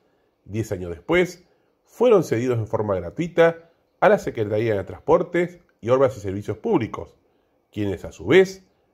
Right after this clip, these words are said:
los cedieron a la Armada Argentina. Estuvieron inactivos en el muelle de Dársena Sur hasta el dos mil seis, cuando fueron movidos a la antigua dársena de acorazados del río Santiago para su desguace.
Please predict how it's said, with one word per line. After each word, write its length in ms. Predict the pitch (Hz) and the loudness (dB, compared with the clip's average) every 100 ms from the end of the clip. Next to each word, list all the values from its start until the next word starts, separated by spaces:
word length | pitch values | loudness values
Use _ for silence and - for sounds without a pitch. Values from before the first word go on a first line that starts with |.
| _ _ - | _ _ -16
los 320 | 90 175 208 | -2 -2 0
cedieron 600 | 110 127 170 170 180 - _ _ | -2 0 2 2 0 -8 _ _
a 100 | 95 | -4
la 60 | |
Armada 260 | 90 87 90 | -4 -4 -6
Argentina. 600 | 87 107 120 151 80 - _ _ _ - - - - - - | -6 -6 0 0 -2 -12 _ _ _ -20 -20 -20 -20 -20 -2
Estuvieron 480 | 104 - 107 120 107 | -2 0 -2 0 0
inactivos 600 | 95 90 - 170 151 151 | -2 -4 0 2 2 0
en 100 | 101 | -4
el 80 | 98 | -2
muelle 260 | 110 117 | -4 -2
de 120 | 101 92 | -4 0
Dársena 380 | 98 - 87 | -2 -2 -10
Sur 360 | 85 170 180 185 - _ _ | -2 2 2 0 -12 _ _
hasta 180 | 90 - | -10 -8
el 80 | 85 | -8
dos 100 | 85 | -8
mil 140 | 90 | -10
seis, 400 | - 151 107 - - _ _ _ | 2 2 2 -8 -20 _ _ _
cuando 240 | - 90 85 | -12 -10 -8
fueron 280 | 98 92 85 | -8 -8 -8
movidos 680 | 82 113 175 175 175 - _ _ _ _ | -6 -2 0 0 -2 -8 _ _ _ _
a 140 | 95 92 | -8 -6
la 80 | |
antigua 540 | 87 98 220 226 147 104 | -6 -6 -4 4 4 4
dársena 420 | 127 123 117 104 | 0 0 -6 -6
de 80 | 92 | -10
acorazados 600 | 87 90 87 151 165 117 | -12 -14 0 4 4 4
del 100 | 92 | -2
río 160 | 90 90 | -6 -10
Santiago 720 | 87 92 165 165 165 165 - _ _ _ _ | -12 -2 2 4 4 0 -12 _ _ _ _
para 200 | - 156 | 2 4
su 160 | 147 131 | 2 -2
desguace. 440 | 147 165 - 92 | 2 2 0 -14